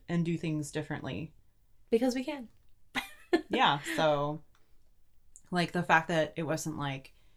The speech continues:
Speaker 1: now we're going to progress to her leaving her husband and going off with this new person, and they're going to start a new life, and that's their milestone.
Speaker 2: Mm-hmm.
Speaker 1: It's like,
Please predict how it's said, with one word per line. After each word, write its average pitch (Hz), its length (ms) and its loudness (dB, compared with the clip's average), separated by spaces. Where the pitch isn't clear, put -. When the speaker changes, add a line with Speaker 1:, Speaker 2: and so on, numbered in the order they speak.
Speaker 1:
now 214 280 6
we're 190 100 4
going 175 200 4
to - 120 -8
progress 165 840 4
to 147 500 0
her 156 280 0
leaving 147 540 -2
her 151 160 -2
husband 147 540 -2
and 147 300 -4
going 147 300 -2
off 147 300 0
with 147 160 -6
this 143 220 -6
new 160 260 0
person, 143 500 -4
and 143 220 -4
they're 147 180 -2
going 147 200 -4
to 143 160 -8
start 151 280 0
a 147 60 -2
new 139 120 -2
life, 143 420 -2
and 147 160 -4
that's 139 240 -6
their 139 160 -4
milestone. 143 840 -6
Speaker 2:
Mm-hmm. 175 340 -6
Speaker 1:
It's 175 260 -4
like, 160 420 -4